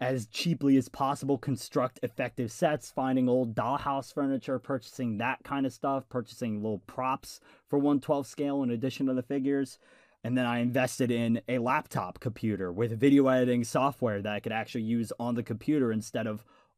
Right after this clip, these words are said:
on the device I was also shooting with. I eventually redesigned my studio space,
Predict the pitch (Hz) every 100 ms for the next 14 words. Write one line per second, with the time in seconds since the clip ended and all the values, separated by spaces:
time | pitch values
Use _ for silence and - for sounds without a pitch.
0 | _ 120 123 123 117 120 117 123 113 110
1 | 113 110 110 - 143 131 107 95 85 _
2 | _ _ - _ _ _ 113 117 131 131
3 | 139 135 123 113 _ _ _ _ - 117
4 | 135 160 131 123 131 147 147 123 123 113
5 | - 190 175 120 107 - 92 87 - -